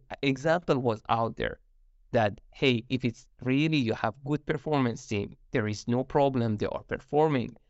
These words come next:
there are other options that you can take into consideration. Maybe different countries, they have different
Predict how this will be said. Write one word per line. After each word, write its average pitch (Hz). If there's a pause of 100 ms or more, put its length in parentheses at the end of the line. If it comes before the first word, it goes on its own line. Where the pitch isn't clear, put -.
(380)
there 151
are 180
other 180
options 117
that 110
you 113
can 110
take 107
into 107
consideration. 101 (540)
Maybe 139 (160)
different 131
countries, 123
they 117
have 107
different 117